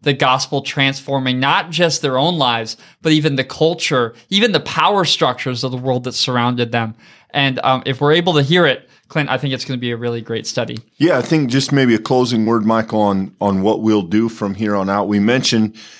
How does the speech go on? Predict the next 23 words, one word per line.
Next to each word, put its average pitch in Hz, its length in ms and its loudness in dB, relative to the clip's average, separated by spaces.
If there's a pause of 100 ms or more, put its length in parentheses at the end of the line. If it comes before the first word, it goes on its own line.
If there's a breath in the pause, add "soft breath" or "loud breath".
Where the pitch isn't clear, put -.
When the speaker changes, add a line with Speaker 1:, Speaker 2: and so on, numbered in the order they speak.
(140 loud breath)
Speaker 2:
that 101 260 0
Westminster 113 720 0
produced 104 580 0
a 98 60 0
variety 98 640 2
of 85 160 -4
documents. 95 640 -2
We 110 160 0
have 98 160 -2
really 113 220 4
maintained 104 640 0
three 110 420 0
of 107 180 0
them 123 240 0 (420 loud breath)
in 104 80 0
the 107 80 2
Presbyterian 110 560 -2
Church. 120 400 -2
The 98 140 0
longest 110 640 2
and 98 200 0
the 90 80 0
densest 110 720 -2